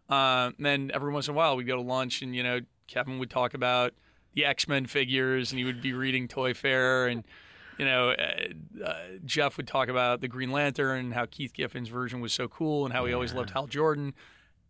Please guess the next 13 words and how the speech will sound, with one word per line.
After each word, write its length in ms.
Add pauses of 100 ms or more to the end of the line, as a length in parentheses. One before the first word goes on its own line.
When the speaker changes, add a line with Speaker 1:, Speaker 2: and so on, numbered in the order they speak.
Speaker 1:
And 180
I 180
was 160
like, 180 (640)
"Guys, 400
it's 280
a 40
little 320
nerdy. 480
I'm 300
into, 320 (260)
you 120
know, 200